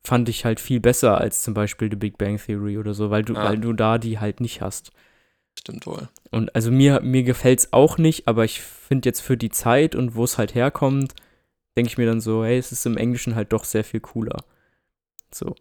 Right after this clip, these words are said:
Speaker 1: Und halt, ja, also ich, ich fand auch schon im Deutschen, als ich, als ich, äh,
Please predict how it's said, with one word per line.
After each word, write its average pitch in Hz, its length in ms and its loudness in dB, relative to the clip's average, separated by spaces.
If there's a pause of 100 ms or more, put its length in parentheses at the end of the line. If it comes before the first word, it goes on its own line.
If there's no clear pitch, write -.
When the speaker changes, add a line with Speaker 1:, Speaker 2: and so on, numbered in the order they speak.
(140)
Speaker 1:
Und 143 220 4
halt, 131 320 0 (680)
ja, 110 140 -2 (280)
also 120 360 4 (1300)
ich, - 160 -8
ich - 120 -8
fand 131 260 2
auch 123 100 2
schon 120 240 0
im 113 140 0
Deutschen, 117 360 2
als 110 160 0
ich, - 220 -8
als - 140 -6
ich, - 260 -10
äh, 107 300 -6